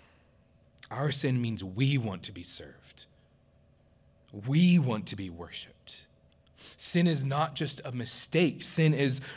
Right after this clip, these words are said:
rebellion. Sin is a consuming lust to be like God.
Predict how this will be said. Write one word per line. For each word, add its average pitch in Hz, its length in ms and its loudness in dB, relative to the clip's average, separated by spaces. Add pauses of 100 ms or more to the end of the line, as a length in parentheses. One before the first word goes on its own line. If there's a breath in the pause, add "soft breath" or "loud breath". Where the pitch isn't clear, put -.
rebellion. 139 640 6
Sin 175 240 2
is 160 140 0
a 156 40 0
consuming 160 840 4
lust 147 500 4 (240 loud breath)
to 175 160 2
be 185 320 4
like 135 500 2
God. 156 480 4